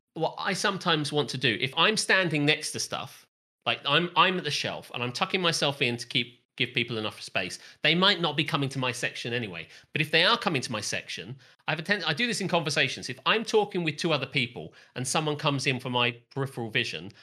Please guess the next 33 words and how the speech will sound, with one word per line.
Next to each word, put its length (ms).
I 160
expand 480
the 40
circle 460
naturally 720
to 100
get 240
everyone 340
in. 240
I 100
naturally 420
j-, 140
I, 140
I 200
accommodate 640
and, 280
and 120
shift 360
around 320
to 80
make 140
sure 180
everyone, 260
rather 280
than 180
shouldering 420
someone 260
out. 180
And 160
if 160
I'm 260
at 80
a 140